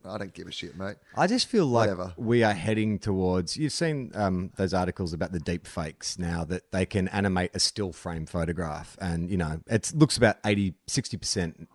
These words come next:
Speaker 2: believable now, but it'll only be a matter of time before they can take a photo of anyone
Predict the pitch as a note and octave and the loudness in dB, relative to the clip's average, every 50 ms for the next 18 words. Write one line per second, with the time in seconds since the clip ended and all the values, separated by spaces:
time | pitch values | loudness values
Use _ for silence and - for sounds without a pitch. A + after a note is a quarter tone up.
0 | _ _ _ _ _ _ _ _ G#2+ G#2+ G2 F#2 D#2 D#2+ F2 F2+ F#2 F#2 E2+ D#2+ | _ _ _ _ _ _ _ _ 2 2 2 2 2 0 0 2 4 2 2 2
1 | D#2+ D2+ G2+ B2+ C#3+ D#3 D#3 C#3 A2 F2 F#2+ F#2 F2+ E2+ E2 E2+ E2 - - G2 | 0 2 2 4 4 6 6 4 4 4 2 0 0 -2 -4 -6 -6 -6 -4 -2
2 | F2 E2 E2 D2+ D#2 - G2+ F2 E2+ E2+ - F2+ - E2+ D#2+ - - - F#2+ F2 | -2 -2 -2 -4 -4 -2 0 0 0 0 -2 -2 -4 -4 -4 -4 -6 -4 -4 -4
3 | E2 E2 E2 E2 E2 D#2+ C#2 - _ _ _ _ _ - A#2 A2+ A2 G2 F2+ E2 | -2 -2 -4 -4 -4 -6 -6 -10 _ _ _ _ _ -2 0 0 2 0 0 -2
4 | D2 D2 F2 G2 - | -2 -4 -6 -8 -10